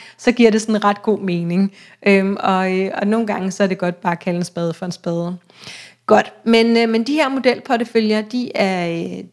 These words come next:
det, det har der siddet nogle kloge mennesker, øh, ude i verden og fundet på, øh, hvad der kunne være smart. Øhm, og den første af de her, øh, modelporteføljer, som jeg vil fortælle om, den hedder den permanente portefølje.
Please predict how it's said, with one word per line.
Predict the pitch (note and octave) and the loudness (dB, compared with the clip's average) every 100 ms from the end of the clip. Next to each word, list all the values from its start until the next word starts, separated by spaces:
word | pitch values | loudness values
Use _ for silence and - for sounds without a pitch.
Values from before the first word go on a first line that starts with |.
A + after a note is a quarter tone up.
| - - - | -20 -8 2
det, | A#3 G#3 | 2 2
det | A#3 | 2
har | A3+ | 2
der | F#3 | 2
siddet | - G#3 | 0 0
nogle | G3+ E3+ | 0 0
kloge | G#3+ A3+ | 0 2
mennesker, | G#3+ B3 C#4 C4 C4+ - | 2 0 -6 -8 -8 -2
øh, | G3+ G3 | 0 2
ude | A3+ G3+ | 2 2
i | |
verden | F#3 F#3 G#3+ A#3 A#3+ | 4 2 2 -6 -6
og | G3 | -6
fundet | F3+ F3+ F3 | -4 -4 -2
på, | - B3 - C4 - - - | 0 0 0 -10 -20 -16 0
øh, | G#3 G3+ G3 | 2 2 2
hvad | F#3 | 0
der | G3+ | 0
kunne | G#3 - F#3+ F3 | -2 -6 -6 -4
være | F3 | -4
smart. | - F#3+ - - - G#3+ | -4 -6 -4 -6 -6 -2
Øhm, | G3 F#3+ F#3 - - | -2 -2 -6 -6 -4
og | G3+ | -2
den | G#3 | -2
første | - A#3 B3 C#4 | 2 2 2 -6
af | B3 | -4
de | A#3 | -2
her, | A3+ G#3+ - | -2 -2 -4
øh, | G#3 G3 | -2 0
modelporteføljer, | G#3 A3 - A3 G#3+ G#3+ G#3+ | 0 0 0 -2 0 0 0
som | G#3 G3+ | -2 -6
jeg | F#3+ | -8
vil | F#3+ | -8
fortælle | G3+ G#3 - - | -8 -4 -4 -2
om, | A3 G#3+ - - - | -4 -6 -18 -8 0
den | A#3 | 2
hedder | A#3+ A3 | 2 0
den | A3 | -4
permanente | G#3 G#3+ G3+ G3+ G3+ - - | -4 -4 -2 0 -2 -2 -10
portefølje. | A3 - G3+ - F#3+ F#3 G3 | -8 -4 -4 -2 -2 0 -2